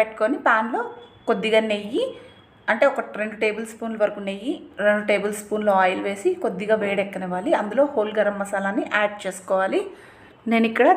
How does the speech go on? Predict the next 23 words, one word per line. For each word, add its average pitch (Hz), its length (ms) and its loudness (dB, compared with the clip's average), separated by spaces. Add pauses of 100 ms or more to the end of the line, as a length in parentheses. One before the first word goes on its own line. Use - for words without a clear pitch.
(120)
దాల్చిన 214 380 2
చెక్క, - 220 -6 (180)
లవంగాలు, 196 500 0 (140)
బిర్యానీ 196 420 -2 (100)
ఆకు, 185 220 -4 (140)
మిరియాలు, 196 460 -2 (180)
ఇలాచి, 190 420 -4 (180)
అలాగే 202 280 -4 (260)
మరాఠీ 226 400 4
మొగ్గని 226 340 4
యాడ్ 208 260 2
చేసుకొని 226 420 4 (100)
కొద్దిగా 220 380 2
వేయించుకున్నాను. 202 580 0 (100)
ఇలా 202 140 4 (120)
ఇవి 208 160 -6
ఫ్రై 208 240 4
అయిన 208 200 -6
తర్వాత 196 240 2 (260)
ఆనియన్స్ని 208 460 -2
ఒక 190 180 0
రెండు 202 200 0 (100)
సన్నగా 208 320 2